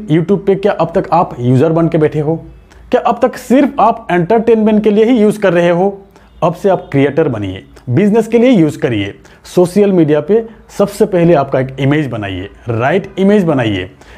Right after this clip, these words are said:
ऐसी इमेज कि लोग आपसे कनेक्ट हो, ऐसी इमेज नहीं कि लोग आपसे भागे। जैसे कि कोई भी आदमी आपके बिजनेस पे जरा से भी इंटरेस्ट दिखाए, आप उनके पीछे पड़ जाते हो। दोस्तों, हर एक मोमेंट की स्क्रिप्ट होनी चाहिए आपके पास,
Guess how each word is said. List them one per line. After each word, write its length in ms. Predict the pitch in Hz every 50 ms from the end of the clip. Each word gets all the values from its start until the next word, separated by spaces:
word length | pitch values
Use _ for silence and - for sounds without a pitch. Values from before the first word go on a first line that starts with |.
| - _ -
ऐसी 260 | 202 233 214 226 294
इमेज 520 | 277 285 226 233 247 269 294 262 - - - - - -
कि 60 | 214
लोग 320 | 185 160 165 214 254 240 -
आपसे 260 | 185 190 - - 214
कनेक्ट 420 | 208 214 - 185 185 208 233 220 -
हो, 320 | - 170 135 104 - - - - _ _ -
ऐसी 240 | 202 214 208 214 294
इमेज 340 | - 202 226 214 214 185 156
नहीं 260 | 147 143 131 190 240
कि 100 | 214 -
लोग 260 | 131 123 156 214 202
आपसे 220 | 170 - - - 175
भागे। 420 | 120 107 98 113 120 113 85 80 - - - - - - -
जैसे 200 | 143 226 220 269
कि 100 | 233 285
कोई 260 | - - 220 240 277 262
भी 120 | 262 262
आदमी 300 | 202 180 170 151 190 247
आपके 300 | - - 175 175 - 208
बिजनेस 280 | 165 165 160 170 180 170
पे 120 | - 185
जरा 260 | 135 120 151 190 233
से 140 | 233 247 254
भी 80 | 220 220
इंटरेस्ट 460 | - 180 160 160 165 165 208 190 151
दिखाए, 460 | 135 131 131 123 120 123 196 226 - - - - - -
आप 160 | 170 214 202
उनके 160 | 214 208 - 233
पीछे 300 | - - 175 170 - 240
पड़ 160 | 170 139 123
जाते 260 | 117 110 104 - 110
हो। 200 | 92 98 98 - - - - - - - - 185
दोस्तों, 240 | 254 240 - 247 -
हर 180 | 175 220 220 - 214
एक 140 | 214 214
मोमेंट 340 | 165 156 147 151 165 175 165
की 80 | 170 220
स्क्रिप्ट 500 | - - - - - 208 247 233 - -
होनी 140 | 185 185 180
चाहिए 240 | 190 180 170 175
आपके 220 | 190 131 - - 123
पास, 420 | 107 104 92 92 - - - -